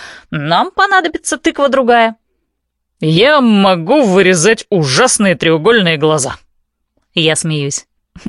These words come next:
"И отлично". Мы идём по саду. Здесь красиво. Бесчисленные ряды деревьев, усыпанных красными и зелёными яблоками, шелест листьев, запах осени в воздухе. Раньше я никогда не собирала яблоки,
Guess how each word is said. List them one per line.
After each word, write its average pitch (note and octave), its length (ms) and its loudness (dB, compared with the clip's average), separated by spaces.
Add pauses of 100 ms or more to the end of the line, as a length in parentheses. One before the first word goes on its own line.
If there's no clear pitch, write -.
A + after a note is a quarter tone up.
(100)
"И C4 180 0
отлично". D3+ 640 -4 (720)
Мы C#4+ 280 0
идём A3+ 220 0
по F#3+ 120 -2
саду. C#3 380 -4 (400)
Здесь E3+ 320 -4
красиво. G3+ 540 -4 (340)
Бесчисленные F3 720 -2
ряды D#3+ 240 0
деревьев, G3+ 680 -2
усыпанных D#3+ 540 -4
красными E3+ 560 -2
и D#3 60 0
зелёными D3+ 400 -2
яблоками, E3+ 640 -4 (280)
шелест D4 460 -4
листьев, G#3 640 -4
запах D3 440 -4 (100)
осени G3+ 380 0
в F3+ 80 -4
воздухе. F3+ 560 -4 (580)
Раньше C#4+ 420 -2
я C4+ 160 0
никогда B3 440 0
не B3 100 0
собирала A#3 380 -2
яблоки, A#3 500 -2